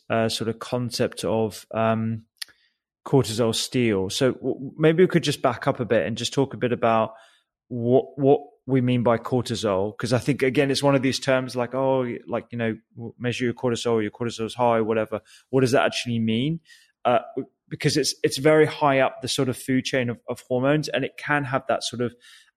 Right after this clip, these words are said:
effect downstream, particularly on, on thyroid hormones. So let's start with, with cortisol,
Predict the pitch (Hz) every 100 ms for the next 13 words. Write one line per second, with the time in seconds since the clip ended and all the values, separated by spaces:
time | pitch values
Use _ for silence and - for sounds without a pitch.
0 | 123 - - 151 - - - 135 123 123
1 | 120 - - 139 135 117 101 101 - -
2 | - - 131 120 101 113 110 - 117 113
3 | 127 120 107 98 98 - 117 - _ _
4 | - 165 170 - 175 - 143 - 139 131
5 | - _ - 143 120 127 117 117 107